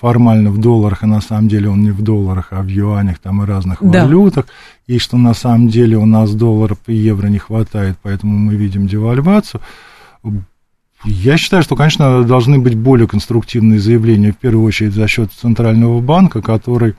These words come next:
Speaker 1: должен каким-то образом озвучить какие-то свои приоритеты, целевые ориентиры и так далее. Вот.
Speaker 2: Мгм.
Speaker 1: Он, правда, это как бы делает, э, в рамках каких-то коридоров, но, видимо, недостаточно убедительно, если по-прежнему все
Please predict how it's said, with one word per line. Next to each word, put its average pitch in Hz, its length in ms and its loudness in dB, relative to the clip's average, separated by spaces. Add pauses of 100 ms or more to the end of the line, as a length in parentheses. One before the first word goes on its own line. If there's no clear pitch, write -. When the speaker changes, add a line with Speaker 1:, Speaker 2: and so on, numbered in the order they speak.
(440)
Speaker 1:
должен 127 400 2
каким-то 117 420 -4
образом 113 380 2
озвучить 110 500 -4
какие-то 110 420 -8
свои 113 280 -2
приоритеты, 110 680 -2
целевые 113 500 -2
ориентиры 110 680 -2
и 98 60 -4
так 98 280 -8
далее. 87 280 -8
Вот. - 960 -12
Speaker 2:
Мгм. 143 340 -4
Speaker 1:
Он, 147 120 4
правда, 151 260 2
это 139 180 -2
как 135 160 0
бы 131 100 0
делает, 175 600 4
э, 117 540 2 (420)
в 104 100 -6
рамках 120 300 0
каких-то 117 480 -8
коридоров, 139 540 0
но, 120 100 2
видимо, 123 300 2
недостаточно 117 720 0
убедительно, 123 600 0
если 107 340 -4 (420)
по-прежнему 117 680 2
все 110 400 -4